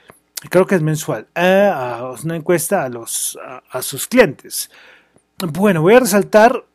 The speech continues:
do-, una cosita, pero recuerden que es encuesta, ¿eh? Esto no son hechos, sino una encuesta de lo, la gente que podría hacer o que ha hecho, es una encuesta. Bueno, primero, el treinta, el setenta y dos por ciento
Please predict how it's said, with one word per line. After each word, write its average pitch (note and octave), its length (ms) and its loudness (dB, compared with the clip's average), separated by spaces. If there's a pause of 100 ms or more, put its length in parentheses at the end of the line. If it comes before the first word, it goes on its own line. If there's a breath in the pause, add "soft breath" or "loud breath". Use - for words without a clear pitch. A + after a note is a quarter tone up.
(280)
do-, F#3+ 260 2
una G#3+ 140 0
cosita, D#3+ 320 -4
pero C#3 120 -4
recuerden F3+ 300 0
que A3+ 120 2
es G3 120 -2
encuesta, D#3 640 -2
¿eh? D#3 140 -10
Esto D3 200 -10
no D#3 120 -4
son F3 180 -2
hechos, F#3 360 0
sino C#3+ 180 -4
una C#3 180 -4
encuesta F3+ 520 0
de F3+ 80 -6
lo, C3 120 -14 (180)
la A2+ 120 -10
gente C#3+ 320 -8
que D#3 120 -8
podría D3+ 440 0
hacer E3+ 320 -4
o C3 100 -10
que - 100 -12
ha B2+ 80 -8
hecho, C#3+ 220 -12
es C3 60 -14
una F3 100 -2
encuesta. - 480 -8 (540 loud breath)
Bueno, E3 200 0
primero, F3 380 0
el F#3+ 260 0 (200)
treinta, F#3+ 420 4
el F#3+ 160 0
setenta F#3+ 540 0
y F3+ 40 2
dos G#3 220 0
por A3+ 180 -2
ciento G#3 520 -2